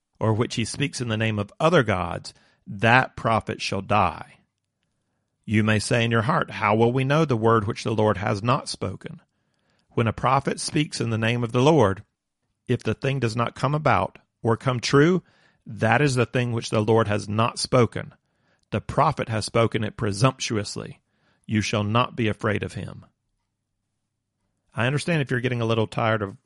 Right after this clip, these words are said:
chiasm by now. I've heard it suggested that one reason for such a highly structured style in Deuteronomy is for the sake of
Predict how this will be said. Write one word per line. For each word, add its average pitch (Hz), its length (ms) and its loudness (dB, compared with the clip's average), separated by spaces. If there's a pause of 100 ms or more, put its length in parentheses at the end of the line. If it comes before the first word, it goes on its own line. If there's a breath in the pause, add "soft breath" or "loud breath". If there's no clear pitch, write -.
chiasm 107 500 -2
by 107 180 -4
now. 107 400 -4 (760)
I've 123 180 -2
heard 190 160 0
it 170 80 -4
suggested 135 460 -4
that 117 160 -6
one 120 240 -2
reason 117 360 -2
for 117 140 -4
such 117 240 -4
a 110 60 -4
highly 117 400 -2
structured - 500 -6
style 117 400 0
in 107 80 -4
Deuteronomy 110 640 0 (380)
is 107 160 -4
for 123 100 -4
the - 140 -8
sake - 340 -4
of 110 260 -4